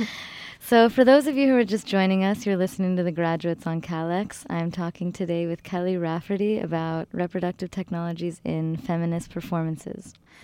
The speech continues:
Okay, so let's talk about some of the theories you use to understand all of this, because I know you're having to source them from different disciplines, which is probably an interesting process for you.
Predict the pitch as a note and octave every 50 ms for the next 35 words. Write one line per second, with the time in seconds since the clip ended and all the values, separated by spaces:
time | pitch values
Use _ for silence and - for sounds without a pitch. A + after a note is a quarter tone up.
0 | - - - - - - - - - B3 - A#3 A3 - - B3 C4 D#4 - -
1 | - C#4+ C#4+ C#4+ - C#4+ B3+ A#3 G#3+ G3+ - - - G#3 G#3 G#3 G3+ G3 F3 F#3+
2 | G3 F#3 _ - G3+ F#3+ F#3+ F#3+ F#3 F#3 F#3 F#3 F#3 F3 E3+ - B3 F#3+ F#3 F3+
3 | F#3 G3 G#3+ A3 A3+ A#3 A#3+ A#3+ A#3 A#3 A#3 A3 G#3+ - - F3 E3+ F3+ F3+ F3
4 | F3 F3+ F3+ E3+ E3+ F#3+ G3+ - _ _ _ _ _ _ - - - G#3 G3 F#3
5 | F#3 F3 F#3 F#3 F3 F3 F3 - - - - - - G3 G3+ G#3+ A3 A3 G#3 F#3
6 | E3+ E3+ E3+ E3+ D#3+ D#3+ F3 E3 F3+ G3+ - - - - - - - - - -
7 | - - - - G#3+ G#3 F3 G3+ F#3+ F#3+ F#3+ F#3 F#3+ F#3 F#3 F#3 F#3+ F3+ F#3 F3+
8 | E3+ F3 - - - F#3 F#3 F#3 - - - F#3 F3+ F3 E3+ E3+ E3+ - - -
9 | F3 F3 E3+ E3+ E3+ E3+ E3 - - _ _ - F3 G3 F#3+ - - F3+ F3 -
10 | - - _ - E3+ E3+ F#3+ F#3 - F3+ D#3 F3 F3 E3+ E3+ F#3 F3+ F3+ F3 -
11 | - - E3+ E3 E3 F3 - _ - - F#3+ F#3 F#3 F3+ E3+ F3+ F3 E3+ E3+ F3+
12 | F3+ - F3+ E3+ - F#3+ F3+ E3 - F3+ F3 F3 - F#3 F3 - - - F#3 F#3
13 | G3+ A3 G#3+ G3+ G3+ A3+